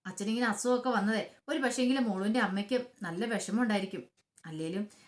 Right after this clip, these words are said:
അങ്ങനെയല്ലേ വരത്തുള്ളൂ എന്ന് പറയണം." "ശരിയാ." മനുവേട്ടൻ പറഞ്ഞ സത്യമായിട്ടുള്ള കാര്യം. വീട്ടിൽ നിന്ന് എനിക്കാണ് ഭ്രാന്ത് പിടിക്കുക. കാരണം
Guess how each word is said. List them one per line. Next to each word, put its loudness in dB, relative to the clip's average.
അങ്ങനെയല്ലേ 2
വരത്തുള്ളൂ 2
എന്ന് 6
പറയണം." 0
"ശരിയാ." -4
മനുവേട്ടൻ 2
പറഞ്ഞ 4
സത്യമായിട്ടുള്ള -2
കാര്യം. 0
വീട്ടിൽ -6
നിന്ന് -2
എനിക്കാണ് 0
ഭ്രാന്ത് 0
പിടിക്കുക. 0
കാരണം 4